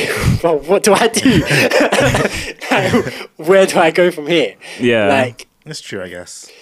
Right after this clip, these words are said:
Speaker 1: I don't know. I think either way is wrong, but I just think if you're gonna deport them, deport them from the start. I just don't think.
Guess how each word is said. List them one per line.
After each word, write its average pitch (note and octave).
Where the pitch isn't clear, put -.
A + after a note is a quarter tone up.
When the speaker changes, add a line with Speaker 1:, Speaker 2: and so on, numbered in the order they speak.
Speaker 1:
I F#3
don't F3
know. -
I -
think A3+
either C4
way G3
is C#3
wrong, A#2
but A#2+
I D3
just E3+
think C3+
if D3
you're G3
gonna F#3+
deport C#3+
them, A#2
deport C3
them A2+
from A2
the G2+
start. -
I C3+
just D#3
don't C#3
think. -